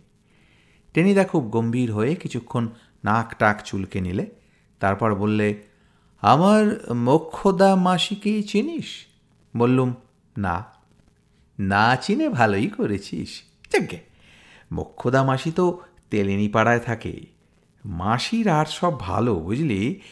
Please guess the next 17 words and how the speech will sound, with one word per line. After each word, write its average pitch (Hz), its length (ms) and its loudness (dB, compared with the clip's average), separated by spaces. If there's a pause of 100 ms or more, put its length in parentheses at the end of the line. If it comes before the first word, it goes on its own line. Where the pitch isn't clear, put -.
(440)
কিন্তু 180 200 -2
এন-, 90 380 -2
তার 101 280 2 (220)
তিলের 101 340 0
নাড়ু 95 340 0
তৈরি 107 420 -2
করে 165 420 0
আর 165 140 0
কেউ 135 260 -2
গেলেই 131 400 -2
তাকে 208 260 -6
খেতে 101 400 -8
দেয়।" 85 200 -12 (760)
"সে 110 160 -4
তো 113 120 0
বেশ 147 240 2
কথা।" 247 240 -2